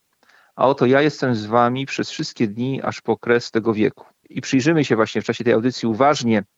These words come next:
tym słowom Pana Jezusa i zobaczymy, jak ufam, że prześladowania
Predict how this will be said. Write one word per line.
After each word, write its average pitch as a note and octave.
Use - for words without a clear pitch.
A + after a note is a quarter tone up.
tym A#2
słowom B2+
Pana A#2
Jezusa A#2
i C3
zobaczymy, B2
jak -
ufam, C#3
że A#2+
prześladowania B2+